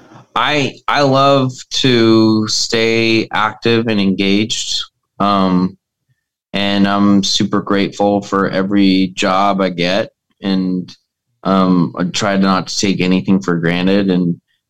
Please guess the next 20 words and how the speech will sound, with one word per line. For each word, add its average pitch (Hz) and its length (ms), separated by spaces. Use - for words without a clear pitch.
just - 460
bring 101 520
something 98 540
to - 160
every 95 300
role 95 420
I 92 140
get 95 200
the - 80
chance 92 480
to 85 100
play. 95 580
And, 87 680
um, 85 560
you 92 180
know, 92 420
uh, 80 360
just 98 240
do 104 160
the, 90 160